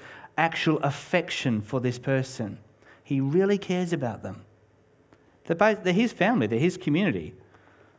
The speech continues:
Uh, they're, they're what he has in this foreign land, and he cares about them. He says to Jesus, "Please don't come to my house.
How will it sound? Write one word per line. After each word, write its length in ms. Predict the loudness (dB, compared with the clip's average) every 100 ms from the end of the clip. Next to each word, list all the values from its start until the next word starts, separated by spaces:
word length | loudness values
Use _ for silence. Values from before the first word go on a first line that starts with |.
| _
Uh, 160 | 0 0
they're, 440 | 4 6 8 6
they're 180 | 4 2
what 200 | 4 4
he 160 | 4 2
has 340 | 2 2 2
in 60 | 0
this 160 | 0
foreign 300 | 4 4 4
land, 500 | 2 -2 -4 -12 -16 -18 _ _ _ _
and 120 | 0
he 60 | 0
cares 280 | 2 -2 0
about 240 | -4 -4
them. 220 | -8 -14 -16 _ _ _ _ _ _ _ _ _ _ _ _ _ _ _ _ -20 -20 -20 -20 -20 -20 _ _ _ _
He 100 | 0
says 280 | 4 6 4
to 100 | 4
Jesus, 540 | 2 4 4 2 -2 -8 -14 _ _ _ _ _ _ _ -20 -20 -20 0
"Please 240 | 4 4
don't 220 | 6 2
come 220 | 2 0 0
to 100 | 0
my 120 | 2
house. 520 | 0 -2 -6 -14 -20